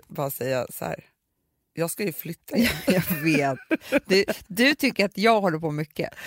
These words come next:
Speaker 2: Alltså, när jag träffade vår gemensamma byggare,
Speaker 1: Ja.
Speaker 2: när han, vi skulle göra det här nya rummet, han
Speaker 1: Ja.
Speaker 2: bara, "Ja, f-, alltså, ska han ha flyttat?" Alltså, jag, han förstod liksom inte hur det är möjligt att man flyttar en gång om året.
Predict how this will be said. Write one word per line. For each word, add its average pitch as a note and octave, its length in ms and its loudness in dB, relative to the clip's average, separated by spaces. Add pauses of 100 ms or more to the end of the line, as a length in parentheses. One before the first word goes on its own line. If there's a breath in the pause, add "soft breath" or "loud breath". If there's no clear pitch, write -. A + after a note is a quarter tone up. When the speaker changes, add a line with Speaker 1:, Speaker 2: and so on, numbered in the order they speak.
(260 loud breath)
Speaker 2:
Alltså, G#3 200 0
när A3+ 100 4
jag B3+ 100 4
träffade A3+ 340 -2
vår E3 160 0
gemensamma D#3+ 580 -2
byggare, D3+ 380 -6 (200)
Speaker 1:
Ja. F#3 320 4 (520)
Speaker 2:
när F3 120 0
han, D#3+ 240 -4
vi D#3+ 160 -10
skulle D#3 240 -6
göra D3 220 -4
det D3 60 -6
här C#3+ 100 -8
nya C#3+ 220 -6
rummet, E3 300 -10
han F3+ 120 4
Speaker 1:
Ja. D#3 60 4
Speaker 2:
bara, D#3 140 -2 (600 loud breath)
"Ja, C4 320 -4 (480)
f-, - 120 -20 (100)
alltså, - 420 -8
ska - 240 -6
han F#4+ 260 -4
ha C4 60 -4
flyttat?" - 500 -4
Alltså, C#4 200 0
jag, C4+ 100 4
han C4+ 180 2
förstod F4+ 600 2
liksom F3+ 300 -2
inte E3+ 240 -2
hur G3 120 2
det G3 80 0
är G#3+ 40 0
möjligt A#3 440 2
att G3 100 -4
man F#3+ 100 -4
flyttar - 280 -8
en E3+ 120 -4
gång E3 140 -4
om F#3 120 -6
året. - 260 -8